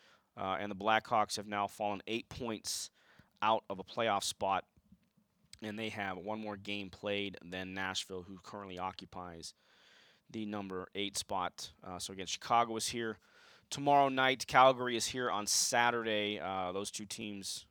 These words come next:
uh, Calgary in particular, is actually in a playoff spot right now, um, in that very competitive, if not mediocre,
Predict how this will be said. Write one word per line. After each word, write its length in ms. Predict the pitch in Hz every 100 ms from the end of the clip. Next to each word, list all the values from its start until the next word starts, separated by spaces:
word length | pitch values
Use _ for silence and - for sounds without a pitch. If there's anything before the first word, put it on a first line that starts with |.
| 95
uh, 100 | 85
Calgary 420 | - 110 101 98
in 40 |
particular, 480 | 92 92 113 104 98
is 140 | 98 95
actually 340 | 90 - 90
in 80 | 98
a 60 |
playoff 320 | 92 101 92 85
spot 340 | - 92 85
right 200 | 90 85
now, 280 | 85 87 87 _ _ _ _ _ _
um, 240 | - - 92 82 -
in 100 | 98
that 220 | 92 87
very 540 | 95 101 104 104 98 - _ _ _ _ _ _ _
competitive, 600 | - 101 - 131 110 104
if 160 | 104 -
not 200 | 95 -
mediocre, 640 | 107 101 98 92 92 80